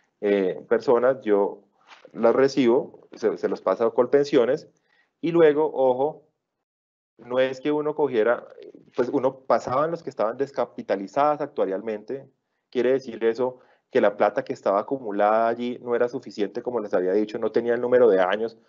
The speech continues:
o la plata no era suficiente para garantizarles el pago hasta la expectativa de vida de esas personas, pero no es que las A F Ps entonces se salieran también del hueso, como quisieron hacer en la opinión pública, de que es que yo le paso lo malo al Estado y el Estado pues es,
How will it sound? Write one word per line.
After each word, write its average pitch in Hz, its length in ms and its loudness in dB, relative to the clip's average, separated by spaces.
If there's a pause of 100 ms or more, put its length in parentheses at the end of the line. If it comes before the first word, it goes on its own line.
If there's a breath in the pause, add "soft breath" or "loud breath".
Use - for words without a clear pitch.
(100)
o 110 120 0
la 101 100 4
plata 107 240 2
no 117 60 0
era 120 140 2
suficiente 113 400 -8
para 117 180 0
garantizarles 101 800 -2 (240 soft breath)
el 113 180 0
pago 101 340 0
hasta 113 200 -2
la 113 60 -2
expectativa 92 600 -4
de 110 60 2
vida 113 180 0
de 113 60 2
esas 113 160 -8
personas, 120 520 0 (600 soft breath)
pero 123 200 4
no 120 160 2
es 139 180 4
que 180 140 0
las 170 160 4
A 120 60 4
F 131 140 -4
Ps 139 160 -4
entonces 139 380 -2
se 143 60 -8
salieran 110 320 0
también 104 320 0
del 110 120 2
hueso, 120 420 2
como 107 240 -8
quisieron 107 480 0
hacer 98 220 0
en 104 60 -8
la 117 60 -2
opinión 95 280 -8
pública, 110 440 0 (400 loud breath)
de 110 100 0
que 110 100 2
es 104 80 -2
que - 400 -2
yo 127 160 4
le 147 100 4
paso 151 320 2
lo 147 120 -2
malo 117 300 0
al 139 80 0
Estado 120 400 -2
y 139 80 -2
el 120 80 -4
Estado 107 400 -4
pues 127 240 -2
es, 123 360 -4